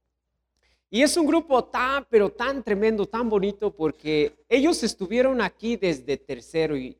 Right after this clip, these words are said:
segundo de primaria. Entonces, desde tercero hasta primer-, desde tercero y segundo de primaria hasta primero de preparatoria, ya se aventaron, hermanos, cinco años.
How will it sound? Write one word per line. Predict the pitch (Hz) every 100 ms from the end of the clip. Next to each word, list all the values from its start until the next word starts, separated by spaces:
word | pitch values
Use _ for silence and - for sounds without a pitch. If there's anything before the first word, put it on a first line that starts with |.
| _
segundo | _ - 120 131 143 120 110
de |
primaria. | 104 113 107 110 85 98 _ _ _ _ _ _ _ _
Entonces, | - 277 349 285
desde | 233 214
tercero | 214 214 185 - 320 370 381 381 - _ _ _ -
hasta | 196 208 - 214 -
primer-, | 202 220 262 160
desde | 185 185
tercero | 180 190 - 320
y | 339
segundo | 240 254 269
de | 226
primaria | 175 165 202 233 226 - -
hasta | 175 185 - - 180 160 131 _ _ _ _ _ -
primero | 175 196 262
de | 233 190
preparatoria, | 165 - 151 147 202 208 240 233 -
ya | 196
se | 208 208
aventaron, | 170 151 202 202 190
hermanos, | 165 196 214 214
cinco | - 170 185 202
años. | 247 233 - _